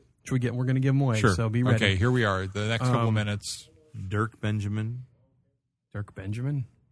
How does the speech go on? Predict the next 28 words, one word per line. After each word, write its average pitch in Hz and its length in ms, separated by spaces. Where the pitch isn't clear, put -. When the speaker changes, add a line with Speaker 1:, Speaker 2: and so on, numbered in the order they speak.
Speaker 3:
Dirk 104 180
Benedict. 85 340
Speaker 1:
Oh, 127 80
Speaker 3:
Sorry. 117 160
Speaker 1:
okay. 98 120
Speaker 3:
Yeah. 135 400
Speaker 1:
Um, 120 240
so 160 280
the 147 100
big, 220 320
okay, 147 200
the 123 100
first 180 340
reveal, 147 520
so - 160
when 127 120
they 127 120
go 131 100
to 131 80
Earth, 131 460
Speaker 3:
Lorne 101 460
Greene 95 460
Speaker 1:
they 135 140
Speaker 3:
is 139 100
still 160 120
Speaker 1:
find 143 300
Speaker 3:
alive. - 160
Speaker 1:
a 123 600